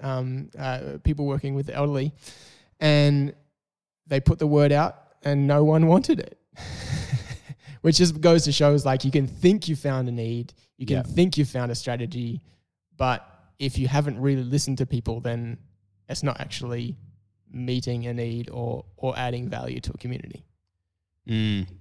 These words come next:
Speaker 2: that's a great point. And, and that idea of who you're listening to, um, communities are complex, man. And, and it's, are you listening to the, the voices that are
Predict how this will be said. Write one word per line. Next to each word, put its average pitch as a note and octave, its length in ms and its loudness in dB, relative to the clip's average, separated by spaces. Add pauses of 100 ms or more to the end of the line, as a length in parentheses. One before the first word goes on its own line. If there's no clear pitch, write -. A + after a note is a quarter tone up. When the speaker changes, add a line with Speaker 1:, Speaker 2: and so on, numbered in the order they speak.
(200)
Speaker 2:
that's A#2+ 180 -4
a G#2+ 60 -2
great G2 240 -2
point. F#2 320 -2
And, A2 340 -2
and A2+ 220 0
that A2 160 2
idea G2+ 400 -2
of G2 80 -10
who G#2+ 160 -4
you're F#2+ 160 -2
listening F#2+ 420 -4 (120)
to, F#2+ 220 -2 (680)
um, G2 500 -2
communities A#2 540 -2
are D#2+ 40 -4 (220)
complex, A#2 640 -4
man. A2+ 320 -4
And, G2 260 -6
and G2 140 -4
it's, - 220 -6
are G2+ 160 -4
you G2+ 100 -2
listening G2 420 -4 (120)
to F#2+ 300 0 (540)
the, F#2+ 260 2
the G2 140 0
voices F#2+ 880 0
that F#2+ 200 -2
are F2+ 360 -4